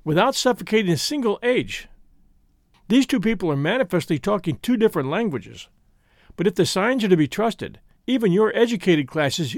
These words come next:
used to drop the H. They say humble now, and heroic, and historic, et cetera.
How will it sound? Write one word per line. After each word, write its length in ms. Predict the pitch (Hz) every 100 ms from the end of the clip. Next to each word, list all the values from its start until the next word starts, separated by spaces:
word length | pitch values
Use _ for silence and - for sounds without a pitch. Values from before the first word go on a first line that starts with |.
| -
used 320 | 175 262 -
to 80 | 143
drop 260 | 151 147
the 140 | - 147
H. 380 | 196 143 - - _ _ _ _ _ _ _
They 120 | 185 208
say 220 | 220 170
humble 420 | - 240 208 135
now, 480 | 131 170 117 90 90 _
and 160 | 160 165
heroic, 560 | 131 156 208 139 - -
and 160 | 139
historic, 560 | 160 160 208 214 131 -
et 100 | 123
cetera. 440 | 208 202 - -